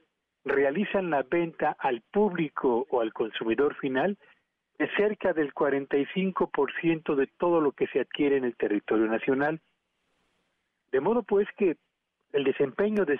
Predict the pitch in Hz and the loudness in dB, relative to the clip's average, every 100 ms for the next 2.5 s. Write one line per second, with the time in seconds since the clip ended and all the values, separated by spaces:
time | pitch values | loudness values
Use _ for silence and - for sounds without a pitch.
0 | - 139 139 139 _ - 226 233 202 170 | 0 0 0 -2 _ -2 -2 0 -2 -2
1 | 147 120 113 104 95 123 143 - _ _ | -2 -2 -2 -4 -2 -4 -4 -20 _ _
2 | _ _ _ _ 170 | _ _ _ _ -6